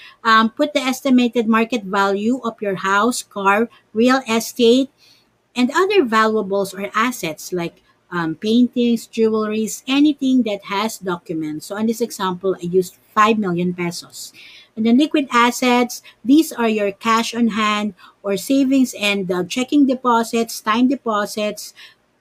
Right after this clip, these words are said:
receivables. So I put in a hundred thousand in this example. And if you have paper assets, you can put in your mutual funds, government bonds, um, your notes, T-bills, corporate bonds, shares of stocks. And then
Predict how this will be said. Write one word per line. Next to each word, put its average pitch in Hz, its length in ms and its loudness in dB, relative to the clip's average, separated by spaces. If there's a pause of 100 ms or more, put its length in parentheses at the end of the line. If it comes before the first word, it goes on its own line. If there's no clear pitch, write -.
(120)
receivables. 240 1300 2
So - 160 -12
I 214 120 -2
put 220 180 -8
in 220 120 -6
a - 20 -6
hundred 214 320 -8
thousand 196 400 -2
in 190 160 -4
this 220 160 -4
example. 202 760 -2 (380)
And 262 100 2
if 294 100 4
you 285 100 4
have 269 200 2
paper 254 360 0
assets, 226 560 -2
you 214 80 -10
can 208 160 -8
put 214 260 -8
in 208 160 -6
your 190 160 -4
mutual 220 420 -4
funds, 208 540 -4
government 185 560 2
bonds, 180 680 -2 (440)
um, 180 220 0
your 175 120 2
notes, 254 720 6 (160)
T-bills, 247 720 4
corporate 202 520 -4
bonds, 240 560 2
shares 196 440 -2
of 247 120 -8
stocks. - 480 -4 (400)
And 226 140 0
then 220 200 -4